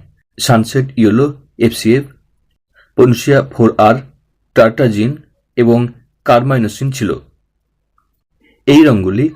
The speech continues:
রেড ভেলভেট এবং ব্ল্যাক ফরেস্টের মতো বিভিন্ন ধরনের কেকের মধ্যে উপস্থিত ছিল। রাষ্ট্রীয় খাদ্য নিরাপত্তা ও মান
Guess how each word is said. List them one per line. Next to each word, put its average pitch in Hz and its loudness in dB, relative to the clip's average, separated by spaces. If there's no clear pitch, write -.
রেড 120 2
ভেলভেট 110 0
এবং 113 0
ব্ল্যাক 107 -2
ফরেস্টের 151 -10
মতো 139 -2
বিভিন্ন 131 -4
ধরনের 110 -2
কেকের 110 0
মধ্যে 95 -4
উপস্থিত 107 -4
ছিল। - -6
রাষ্ট্রীয় 117 0
খাদ্য 101 -4
নিরাপত্তা 131 -4
ও 107 2
মান 110 0